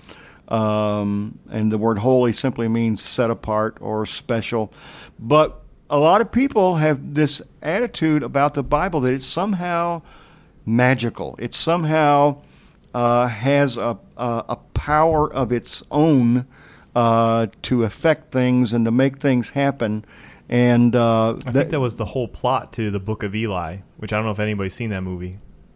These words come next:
Speaker 2: Awesome movie. But that, that's the, the main protagonist in that, no, antagonist, that would be the
Speaker 1: Mm-hmm.
Speaker 2: antagonist in that movie, was trying to get a hold of the last copy of the Bible that was on the earth because he thought it had some sort of special magical powers. And in the end, he
Speaker 1: Mm-hmm.
Speaker 2: found out it was, it's just a book.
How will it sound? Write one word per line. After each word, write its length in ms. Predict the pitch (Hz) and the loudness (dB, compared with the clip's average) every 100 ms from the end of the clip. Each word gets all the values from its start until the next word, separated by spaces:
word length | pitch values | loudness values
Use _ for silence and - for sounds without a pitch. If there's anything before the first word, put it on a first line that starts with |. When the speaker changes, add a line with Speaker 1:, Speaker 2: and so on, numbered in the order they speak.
| - | -8
Speaker 2:
Awesome 380 | 110 117 - 101 | -4 -4 -4 -6
movie. 340 | 101 98 92 | -6 -6 -8
But 180 | 95 110 | -6 -2
that, 180 | 120 120 | -2 0
that's 220 | 135 135 | 0 0
the, 320 | 131 127 120 110 | -4 -10 -10 -6
the 80 | 131 | -2
main 380 | 127 127 117 104 - | 0 0 -2 -4 -6
protagonist 680 | - 113 123 117 107 101 107 | -2 -2 0 -2 -2 -4 -4
in 120 | 104 | -4
that, 220 | 95 92 - _ | -4 -6 -14 _
no, 160 | 123 123 | -2 -2
antagonist, 600 | 117 120 113 95 87 85 | 0 -2 -2 -6 -6 -10
that 60 | 101 | -10
would 100 | 92 | -10
be 80 | 92 | -10
the 100 | 92 | -8
Speaker 1:
Mm-hmm. 80 | 107 | -8
Speaker 2:
antagonist 460 | 113 95 92 95 | -6 -6 -8 -8
in 60 | 98 | -8
that 120 | 92 | -8
movie, 340 | 101 101 98 98 - - - _ _ | -6 -6 -8 -10 -16 -20 -20 _ _
was 120 | 117 - | -12 -4
trying 260 | 147 143 | -2 0
to 60 | 127 | 0
get 140 | 123 | 0
a 40 | 110 | -2
hold 320 | - 147 127 | 0 2 2
of 120 | 110 | -2
the 60 | 104 | -2
last 440 | 107 107 107 - | 0 2 2 -2
copy 340 | - 110 107 104 | -2 -2 -2 -4
of 100 | 92 | -6
the 60 | |
Bible 380 | 87 104 107 95 | -4 -2 0 -2
that 80 | 95 | -6
was 120 | 95 | -8
on 280 | - 107 107 | -8 -6 -4
the 120 | 101 | -6
earth 240 | 95 95 - | -8 -8 -8
because 220 | 104 95 | -8 -8
he 80 | 95 | -8
thought 320 | - 139 147 | -2 0 0
it 80 | 101 | -2
had 220 | 104 95 | -4 -4
some 200 | - 104 | -6 -8
sort 200 | - 98 | -8 -8
of 80 | 92 | -6
special 460 | - - 98 107 90 | -6 -4 -4 -6 -8
magical 440 | 92 95 95 - | -8 -8 -10 -14
powers. 480 | - 104 92 92 - | -8 -6 -6 -10 -10
And 100 | 107 | -8
in 100 | 98 | -6
the 120 | 95 | -6
end, 100 | 90 | -6
he 60 | 92 | -6
Speaker 1:
Mm-hmm. 60 | 101 | -6
Speaker 2:
found 140 | 92 | -8
out 80 | 90 | -10
it 40 | |
was, 160 | 92 - _ _ - - | -14 -18 _ _ -20 -20
it's 120 | - | -18
just 200 | 101 - | -16 -14
a 40 | |
book. 380 | 85 92 - - | -8 -8 -8 -20